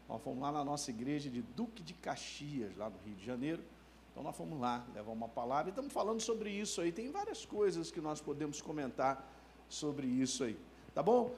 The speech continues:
Então, não sei se você trouxe uma anotação, alguma coisa assim, importante, mas bota no teu coração frases que com certeza vão ficar aí registradas e são importantes, né? Então, o tema desse ano, nesse,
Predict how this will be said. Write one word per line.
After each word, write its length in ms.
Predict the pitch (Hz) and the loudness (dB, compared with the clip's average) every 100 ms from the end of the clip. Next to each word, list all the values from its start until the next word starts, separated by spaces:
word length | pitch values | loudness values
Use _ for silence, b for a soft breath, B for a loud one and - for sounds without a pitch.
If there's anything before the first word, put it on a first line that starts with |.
| - | -8
Então, 200 | 269 262 | -4 0
não 100 | 262 | 0
sei 180 | 226 220 | 6 6
se 80 | 220 | 6
você 200 | 202 202 | 2 2
trouxe 320 | 196 185 175 | 0 0 0
uma 100 | 165 | 0
anotação, 720 | 156 151 - - - 156 196 | 0 0 0 -2 0 2 4
alguma 360 | 190 147 151 131 | 4 2 0 -2
coisa 300 | - 147 123 | 0 0 0
assim, 240 | - 180 | -2 -2
importante, 680 | 208 - 233 - 190 202 - B B B - | -4 -2 -4 0 0 0 -2 B B B -2
mas 120 | 151 | 4
bota 340 | 170 269 254 | 6 6 4
no 100 | 240 | 0
teu 160 | - 220 | 2 2
coração 500 | 220 175 160 190 180 | 4 4 4 2 0
frases 520 | - 175 202 180 147 | 2 6 6 6 2
que 240 | 156 139 | -6 -8
com 160 | - 202 | -6 -4
certeza 600 | - 165 147 175 175 170 | 0 0 2 2 2 0
vão 180 | 151 185 | -2 -2
ficar 360 | 190 196 - 151 | -4 -6 0 2
aí 180 | 156 160 | 2 2
registradas 840 | 156 170 170 - 117 127 127 135 | 0 -2 -6 -2 2 2 2 -2
e 80 | 139 | -4
são 160 | 156 | -4
importantes, 720 | 165 - 185 - 123 95 - - | -4 -4 -6 -4 -6 -6 -8 -6
né? 180 | 131 247 - B B B B B - | -2 -2 -4 B B B B B -2
Então, 260 | 202 226 | 2 4
o 60 | 208 | 2
tema 340 | - 254 240 | 2 2 4
desse 400 | 185 190 190 165 | 6 6 6 4
ano, 500 | 156 214 262 175 120 101 | 4 4 4 2 0 -2
nesse, 500 | 113 127 - 123 | -2 0 0 -2